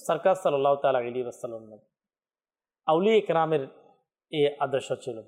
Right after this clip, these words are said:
তো দাওয়াত ইসলামী আলহামদুলিল্লাহ, আহ, এটাই চাই আল্লাহ তাআলা আমাদেরকে দাওয়াত ইসলামীর মাদানী পরিবেশে সঙ্গ দেওয়ার তৌফিক দিক। আহ, সময় আস্তে আস্তে ফুরিয়ে যাচ্ছে, আমরা ইনশাআল্লাহ,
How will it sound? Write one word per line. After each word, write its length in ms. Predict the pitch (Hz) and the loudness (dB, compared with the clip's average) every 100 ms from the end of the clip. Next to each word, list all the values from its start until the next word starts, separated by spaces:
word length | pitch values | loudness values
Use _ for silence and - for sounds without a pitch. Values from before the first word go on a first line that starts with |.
| - | -6
তো 60 | 156 | 0
দাওয়াত 380 | 131 165 185 | 2 2 0
ইসলামী 440 | 165 - 165 156 156 | -4 -8 -6 -6 -6
আলহামদুলিল্লাহ, 720 | 143 - 165 147 139 131 131 - - _ _ - | -10 -10 -4 -2 0 0 -2 -6 -20 _ _ -2
আহ, 140 | 123 | 0
এটাই 340 | 127 123 147 143 | 0 0 0 0
চাই 260 | 139 135 - _ _ - | -2 -6 -8 _ _ -4
আল্লাহ 180 | 135 135 | -2 0
তাআলা 200 | 143 131 | 0 0
আমাদেরকে 340 | 131 131 135 | -2 -2 -2
দাওয়াত 360 | 117 123 131 131 | 0 0 0 -4
ইসলামীর 400 | - 135 123 120 | -6 -8 -6 -6
মাদানী 320 | 120 120 120 | -6 -6 -6
পরিবেশে 760 | 135 143 147 - 131 - _ - | -2 0 0 -2 -10 -12 _ -6
সঙ্গ 260 | 147 143 | -4 0
দেওয়ার 200 | 143 135 131 | 0 0 0
তৌফিক 340 | 120 156 139 | -4 -6 -6
দিক। 300 | 131 - - _ _ _ - | -4 -6 -10 _ _ _ 0
আহ, 200 | 127 123 | 0 0
সময় 320 | - 147 160 | -2 -2 -2
আস্তে 220 | 147 - | -2 -2
আস্তে 220 | 147 - | -4 -4
ফুরিয়ে 320 | 139 135 135 127 | -4 0 2 2
যাচ্ছে, 300 | 123 - 143 - - | -2 -6 -14 -14 -14
আমরা 200 | 135 127 | -10 -10
ইনশাআল্লাহ, 420 | 123 135 127 | -6 -4 -4